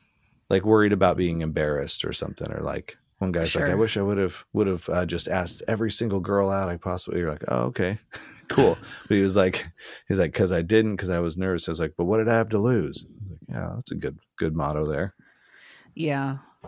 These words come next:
Speaker 2: Yeah, that's true.
Speaker 1: So,
Speaker 2: Ask the
Speaker 1: centennians,
Speaker 2: girls out,
Speaker 1: centennians.
Speaker 2: guys.
Speaker 1: We're cen-, yeah, do it. Uh, we're,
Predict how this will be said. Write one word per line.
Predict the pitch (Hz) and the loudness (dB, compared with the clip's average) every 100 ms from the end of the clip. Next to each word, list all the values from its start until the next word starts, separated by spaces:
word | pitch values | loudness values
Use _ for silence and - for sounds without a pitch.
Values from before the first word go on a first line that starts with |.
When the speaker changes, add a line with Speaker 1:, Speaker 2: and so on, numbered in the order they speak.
| - _ _ _ _ _ | -20 _ _ _ _ _
Speaker 2:
Yeah, | 165 165 | -12 -12
that's | 175 - | -12 -12
true. | - 131 139 - _ _ _ _ _ _ _ _ - _ _ _ _ - | -10 -12 -14 -20 _ _ _ _ _ _ _ _ -20 _ _ _ _ -10
Speaker 1:
So, | - 104 85 | 4 4 4
Speaker 2:
Ask | - | 2
the | |
Speaker 1:
centennians, | 107 120 113 95 73 | 2 4 4 4 2
Speaker 2:
girls | 69 226 - | 0 0 2
out, | - | 2
Speaker 1:
centennians. | - 101 82 - 90 | 2 2 2 0 2
Speaker 2:
guys. | |
Speaker 1:
We're | 107 | 4
cen-, | - 120 - _ _ _ - _ _ - _ _ - - | 4 2 -2 _ _ _ -20 _ _ -20 _ _ -6 2
yeah, | 110 85 | 4 4
do | 85 104 | 4 4
it. | 85 - _ - - _ - | 4 0 _ -20 -20 _ -4
Uh, | 85 87 85 | 0 2 4
we're, | 92 101 107 | 4 6 6